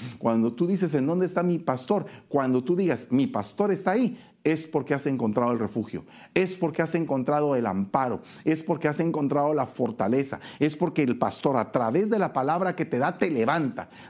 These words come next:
te reanima, te dice, "Hey, quítate lo cobarde, quítate lo temeroso, lo apocado, lo medroso,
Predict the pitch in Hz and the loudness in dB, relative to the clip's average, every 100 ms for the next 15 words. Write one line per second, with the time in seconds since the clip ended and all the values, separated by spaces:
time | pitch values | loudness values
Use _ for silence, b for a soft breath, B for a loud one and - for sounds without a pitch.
0 | - 160 127 131 120 117 170 170 113 - | 0 2 2 2 2 4 2 2 0 0
1 | 127 170 185 254 202 107 B B - 302 | 0 2 2 2 0 -4 B B 0 0
2 | - 202 196 160 156 196 214 220 180 165 | 2 2 2 2 2 0 0 0 -2 -2
3 | 226 - 220 202 175 170 175 165 190 214 | -2 0 0 2 0 0 0 2 2 2
4 | 185 156 160 160 196 220 240 214 131 160 | 0 2 0 2 0 2 2 2 -2 -4
5 | 147 226 214 202 180 180 220 233 127 101 | 2 4 4 2 2 2 2 0 -6 -10